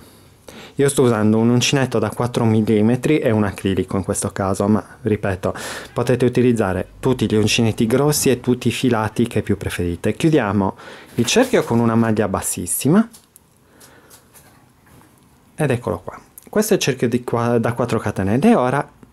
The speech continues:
il primo e ultimo giro. Realizziamo quattro catenelle, una, due, tre e quattro. Queste ci servono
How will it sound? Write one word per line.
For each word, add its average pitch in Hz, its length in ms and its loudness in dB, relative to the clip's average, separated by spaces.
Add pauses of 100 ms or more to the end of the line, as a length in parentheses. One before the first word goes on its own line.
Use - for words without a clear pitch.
(480)
il 156 160 0
primo 156 520 2
e 143 80 2
ultimo 117 720 2
giro. 95 400 -6 (680)
Realizziamo 123 680 0
quattro 151 320 -2
catenelle, 95 760 -4
una, 113 440 -2 (1400)
due, 110 460 -4 (2750)
tre 110 420 -8 (760)
e 117 160 -4
quattro. - 420 -6
Queste 170 320 0
ci - 160 -2
servono 104 500 -2